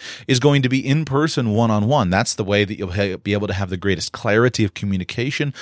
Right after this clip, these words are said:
the most powerful transfer of thoughts, because you can really understand, uh, what somebody's saying and what they're thinking.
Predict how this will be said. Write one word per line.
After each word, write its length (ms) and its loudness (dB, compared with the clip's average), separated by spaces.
the 80 -4
most 260 2
powerful 520 4
transfer 520 2
of 80 -2
thoughts, 340 0
because 300 -4
you 100 -2
can 180 -2
really 320 4
understand, 1080 -2
uh, 200 -4
what 280 2
somebody's 440 2
saying 360 2
and 140 0
what 200 -2
they're 140 -6
thinking. 440 -8